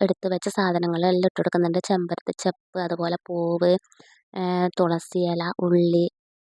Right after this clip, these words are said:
എല്ലാം ഒന്നിച്ച് അരക്കാൻ വേണ്ടി നമുക്ക് കൊള്ളൂല. ആദ്യം, ഏ, പിന്നെ ചെമ്പരത്തി പൂവും അതുപോലെ ചെമ്പരത്തി ചപ്പ്, തുളസി ഇല ഇതെല്ലാം ഇട്ടിട്ട് ഒന്ന് ആദ്യം അരച്ചെടുക്കാൻ.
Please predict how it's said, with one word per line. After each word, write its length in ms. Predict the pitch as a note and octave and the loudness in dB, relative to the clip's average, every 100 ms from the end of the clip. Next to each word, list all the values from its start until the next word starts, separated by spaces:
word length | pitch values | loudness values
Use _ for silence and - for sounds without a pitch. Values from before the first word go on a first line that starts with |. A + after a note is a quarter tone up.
| _ _ | _ _
എല്ലാം 300 | G#3 G3+ A3+ | -2 2 4
ഒന്നിച്ച് 380 | G#3+ F#3+ G3 A#3 | 4 2 0 0
അരക്കാൻ 340 | A3 - G#3 | 0 0 2
വേണ്ടി 220 | G#3 G3+ G#3 | 2 2 2
നമുക്ക് 300 | G3+ F#3+ G3 | 2 2 2
കൊള്ളൂല. 400 | G3+ F#3 F3 F3+ | 4 6 4 2
ആദ്യം, 400 | E3+ D#3+ G3 G#3 C4+ G3+ | -2 -4 -4 -4 -2 -2
ഏ, 40 | G3 G3+ G3 - | 0 0 -2 -6
പിന്നെ 160 | F#3+ F#3+ | -8 -4
ചെമ്പരത്തി 500 | G3 F3+ F#3 - G3 | -2 0 0 0 2
പൂവും 300 | G3 F3+ F#3 G#3 | 4 6 4 2
അതുപോലെ 420 | F3 F3+ F3 F3 F#3 | -2 0 2 2 0
ചെമ്പരത്തി 500 | F#3 F3 F3+ - - _ _ - | 0 -2 -2 -2 -4 _ _ -6
ചപ്പ്, 340 | F#3 - F#3+ F#3 | -6 -4 -4 0
തുളസി 340 | F3+ E3+ F3+ | 0 0 0
ഇല 120 | F3 | 2
ഇതെല്ലാം 260 | F3+ F#3+ G3 | 2 2 2
ഇട്ടിട്ട് 260 | - F#3 | 0 0
ഒന്ന് 160 | F#3+ F#3+ | 2 2
ആദ്യം 280 | F3+ E3+ F#3+ | 2 2 2
അരച്ചെടുക്കാൻ. 640 | F3+ - F3+ E3 F3 | 0 -2 -2 0 0